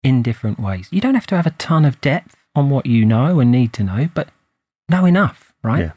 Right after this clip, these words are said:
Speaker 1: And, and follow that curiosity, very cliche growth mindset. Read something different. Listen to some, listen to this podcast, right?
Speaker 2: Yeah.
Speaker 1: Would, would tell your friends. Uh, uh, would be kind of my crude summary, right? You know, get that stimulus. And if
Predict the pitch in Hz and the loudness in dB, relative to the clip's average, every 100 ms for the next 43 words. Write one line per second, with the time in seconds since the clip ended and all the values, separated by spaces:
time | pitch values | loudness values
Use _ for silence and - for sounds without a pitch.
0 | - 139 147 147 139 - 151 151 143 127 | -4 -2 0 2 0 -2 -2 0 0 0
1 | - 131 123 123 - - 117 113 - 147 | -2 -4 -2 -2 -4 -4 -2 -2 -2 0
2 | 139 - 135 120 123 117 - 127 110 123 | 0 -2 -4 -2 -2 -2 0 0 0 0
3 | 113 110 - 107 - _ _ _ _ _ | 0 0 -2 -2 -4 _ _ _ _ _
4 | _ - 135 160 - 139 - 131 127 - | _ -4 -2 0 -2 -4 -2 -2 -2 -4
5 | 95 - 110 113 - 113 117 - 113 101 | -8 0 0 0 0 0 -2 -4 -4 -6
6 | 98 101 - 101 - 107 - 85 - - | -6 -6 -8 -8 -6 -6 -8 -12 -8 -4
7 | 107 82 123 110 _ 101 - - 110 95 | -4 -4 -4 -6 _ -14 -8 -6 -4 -6
8 | - 120 98 _ _ _ - - - - | -8 -8 -8 _ _ _ -18 -16 -14 -8
9 | 143 123 - - - - - - 131 117 | -4 -4 -6 -12 -12 -12 -12 -8 -4 -2
10 | - 120 104 - 131 117 101 - 139 120 | 0 -2 -2 -2 0 2 0 -2 0 0
11 | 104 - - - 120 104 92 95 107 143 | -2 -6 -12 -6 -2 -2 -2 -6 -2 0
12 | 117 - 175 156 139 - 147 139 110 - | 0 -2 -4 -6 -8 -6 -2 0 0 0
13 | 165 | 0